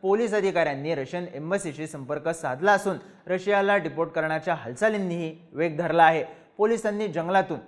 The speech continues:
आणि धोकादायक परिस्थितीतून रशियन महिलेसह तिच्या दोन मुलींना सुखरूप सोडवलं असलं तरी या प्रकरणाचा तपास अजूनही सुरू आहे. नीना दोन हजार अठरा पासून बेकायदेशीरपणे भारतात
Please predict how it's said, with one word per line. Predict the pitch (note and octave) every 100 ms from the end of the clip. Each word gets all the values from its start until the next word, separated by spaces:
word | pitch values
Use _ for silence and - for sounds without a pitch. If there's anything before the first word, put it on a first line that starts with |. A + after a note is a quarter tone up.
| -
आणि | A#2+
धोकादायक | B2 A#2+ D#3 E3 E3+ E3+
परिस्थितीतून | E3+ A#3 A3+ E3 D3 C3+ D#3
रशियन | B2+ C#3 E3+
महिलेसह | D#3 C3 D3 A3+ G#3+ F3
तिच्या | F#3 - - G3+ A#3+
दोन | E3+ F#3 B3
मुलींना | G#3 F3+ D3+ D#3
सुखरूप | D#3+ D#3+ F3 F3+
सोडवलं | - E3 A#3 B3+
असलं | G#3+ F#3+ F#3 G3+ - -
तरी | A3 F#3+
या | F3+ G#3
प्रकरणाचा | G3 F#3 F#3 F3+ F#3
तपास | E3+ F#3 E3+ D3+ D#3 - - -
अजूनही | D#3+ F3+ F3+ F#3
सुरू | F3 E3+
आहे. | E3+ C#3+ - - B2+
नीना | D#3 F3 F3+ - - -
दोन | F#3+
हजार | G3 G#3+
अठरा | - E3+ G#3 G3+
पासून | F#3+ F3+ F#3 E3
बेकायदेशीरपणे | C#3 C#3+ G#3 A3 A3 G#3 F3 F#3 D#3+
भारतात | C#3+ C#3+ D3